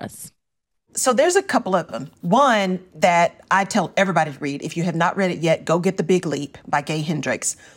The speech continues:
Speaker 2: Not only The Big Leap, but also his supplement, which is called The Joy of Genius. So you hear people, including me, you hear people talking about zone of genius, zone of excellence, all that. That's Gay Hendricks who did that.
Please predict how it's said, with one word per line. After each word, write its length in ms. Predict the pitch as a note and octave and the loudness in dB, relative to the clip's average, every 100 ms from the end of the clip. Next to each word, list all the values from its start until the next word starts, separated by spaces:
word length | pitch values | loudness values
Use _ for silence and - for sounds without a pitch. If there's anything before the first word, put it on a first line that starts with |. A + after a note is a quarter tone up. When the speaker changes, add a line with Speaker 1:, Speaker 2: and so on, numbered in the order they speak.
| _ | _
Speaker 2:
Not 180 | E3+ F3+ | 0 2
only 120 | B3 | 4
The 100 | A#3 G3+ | 2 2
Big 180 | F#3+ | 0
Leap, 200 | F#3 F#3+ | 0 -2
but 140 | - - | -2 0
also 240 | F3+ F#3+ | 0 0
his 160 | F#3 D#3 | -2 -2
supplement, 440 | - D#3 F3+ F#3 - | 0 -2 0 -2 0
which 140 | D#3+ | -2
is 100 | D#3 | -2
called 200 | - D#3+ | 0 0
The 60 | D#3 | 0
Joy 300 | - D#3 D#3 | -2 -2 0
of 80 | C#3+ | -2
Genius. 420 | D3+ D#3 E3+ E3 | -2 -2 -2 -2
So 240 | F3+ E3 - - - | -2 -2 -6 -18 -4
you 80 | F#3+ | 0
hear 180 | C#4 | 2
people, 300 | C#4 B3+ A3 D#3+ | 2 2 0 -2
including 420 | E3+ G#3+ A#3+ F3+ | -4 2 2 2
me, 60 | D#3 | 2
you 140 | E3 | 2
hear 120 | A3+ | 2
people 200 | A3 G#3 | 2 -2
talking 300 | - F3+ F3 | 0 -2 0
about 240 | E3+ D3+ - - _ | 0 0 -2 -14 _
zone 300 | D#3 G3+ G3+ | -2 0 2
of 120 | F3+ | -2
genius, 440 | D3+ G3+ F#3 E3 D#3 | 0 2 2 -2 0
zone 220 | F3+ F#3 | 0 0
of 100 | F3 - | 0 -2
excellence, 340 | E3+ F3+ E3+ | -2 -2 0
all 60 | E3 | 0
that. 160 | - _ - | -2 _ -2
That's 180 | F#3 - | -2 2
Gay 160 | E3+ | 0
Hendricks 520 | D3+ G3+ E3+ A2 - | 2 0 0 -4 -4
who 100 | F#3+ | -2
did 180 | E3+ C3 | -2 -2
that. 260 | - C2+ | -2 -6